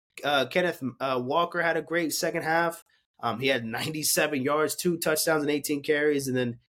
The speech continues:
Andy Dalton had a pretty good performance with the Panthers, but couldn't do much to stop the Seahawks 'cause the run game was all over them. Um, next, we had the Bears getting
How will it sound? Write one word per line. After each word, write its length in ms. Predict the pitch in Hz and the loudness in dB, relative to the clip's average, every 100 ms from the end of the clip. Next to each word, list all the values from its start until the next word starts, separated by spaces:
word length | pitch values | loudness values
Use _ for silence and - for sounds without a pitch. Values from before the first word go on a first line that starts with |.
| _ _ | _ _
Andy 160 | 123 113 | -6 -4
Dalton 360 | 131 226 160 | 0 0 0
had 160 | 131 131 | -4 -4
a 60 | 123 | -6
pretty 340 | - 226 240 | -4 -2 -2
good 180 | 247 226 | -6 -4
performance 540 | 247 - 233 226 214 | -4 -2 0 0 0
with 160 | 208 226 | -2 0
the 100 | 196 | -2
Panthers, 540 | 233 247 240 254 240 | 0 -2 0 -2 -2
but 240 | 135 113 - | 0 -2 0
couldn't 220 | 127 117 | -2 2
do 100 | 123 | 2
much 300 | 117 110 - | 2 -2 -2
to 80 | - | -4
stop 460 | - 117 120 - | 0 2 0 -2
the 60 | 104 | -6
Seahawks 680 | - 131 120 117 107 - - - _ _ | -2 2 4 2 0 -6 -12 -20 _ _
'cause 120 | 113 | -4
the 100 | 113 | 0
run 180 | 123 120 | 2 0
game 160 | 120 110 | 0 0
was 140 | 104 | 2
all 260 | 135 147 123 | 4 4 4
over 220 | 101 98 | 0 -6
them. 200 | 90 - _ _ _ _ _ - | -12 -16 _ _ _ _ _ -4
Um, 400 | 120 120 113 113 | 0 2 0 0
next, 260 | 156 170 185 | 0 0 0
we 120 | 156 | 0
had 240 | 160 160 | 0 0
the 80 | - | -2
Bears 640 | - 127 170 180 180 180 - _ _ _ - - _ | -4 0 2 4 2 -2 -12 _ _ _ -20 -20 _
getting 320 | 151 143 107 | -8 -6 -10